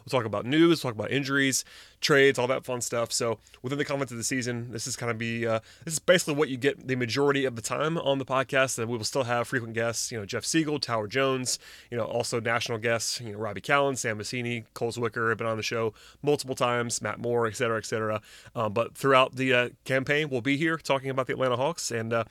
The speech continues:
that starts today in, uh, I guess, quote unquote, in season fashion.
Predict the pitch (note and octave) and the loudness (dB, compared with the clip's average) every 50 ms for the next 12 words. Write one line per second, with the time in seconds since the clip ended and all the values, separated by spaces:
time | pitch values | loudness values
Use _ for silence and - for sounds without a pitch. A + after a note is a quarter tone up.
0 | - - - - - - C3+ C3 - - - C#3 C#3 C3+ - - - B2 C3 C3+ | -8 -20 -20 -12 -4 -2 0 0 0 2 2 4 2 2 0 -4 -2 2 4 6
1 | C3+ B2+ B2 - - - - - - - C3 A#2+ A#2+ A2+ - - - - - B2+ | 6 6 4 0 -4 -20 -20 -14 -6 -2 -2 0 0 -2 -6 -10 -10 -4 -2 -2
2 | C3+ - C3+ B2 B2+ A#2+ - - - - C#3 B2+ B2+ A#2+ C3 B2+ A#2+ - - - | 0 2 4 4 4 4 4 0 0 0 2 2 2 2 2 2 2 2 0 0
3 | C#3+ D3 D3 C#3+ - - D3 C#3+ B2+ B2 A2+ G#2+ G2+ - - C3+ B2 A#2+ - - | 0 2 2 2 2 2 0 0 0 0 -2 -4 -4 -2 0 2 2 2 0 -4
4 | G2+ F#2+ | -8 -10